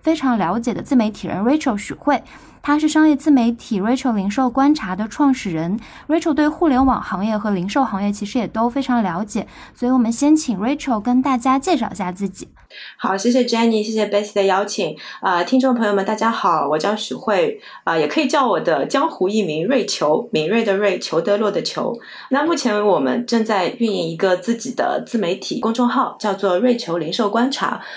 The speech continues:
Speaker 2: 呃，如刚刚 Jenny 所说，我们主要是想要关注目前国内的这些实体商业的创新和发展，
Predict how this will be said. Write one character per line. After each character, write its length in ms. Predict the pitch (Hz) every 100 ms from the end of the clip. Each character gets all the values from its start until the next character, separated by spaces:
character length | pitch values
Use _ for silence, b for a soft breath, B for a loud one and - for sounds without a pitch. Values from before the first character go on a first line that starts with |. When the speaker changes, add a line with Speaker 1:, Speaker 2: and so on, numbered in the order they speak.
| B B
Speaker 2:
呃， 180 | 190 180
如 100 | 190
刚 220 | 262 294
刚 180 | 294 294
Jenny 320 | 294 285 240
所 160 | - -
说， 280 | - 214
我 100 | 226
们 180 | 175 208
主 120 | 240
要 180 | - 185
是 300 | 233 254 233
想 240 | - - 190
要 120 | 202
关 280 | 247 262 262
注 240 | 254 - B B -
目 140 | 262
前 280 | - 175 180
国 200 | 156 160
内 160 | 240
的 120 | 233 190
这 140 | 220
些 240 | - 220
实 180 | 226 -
体 200 | 226 247
商 200 | - 226
业 120 | 247
的 260 | 240 165 147
创 220 | - 247
新 180 | 240 240
和 80 | 214
发 220 | 262 285
展， 240 | 233 -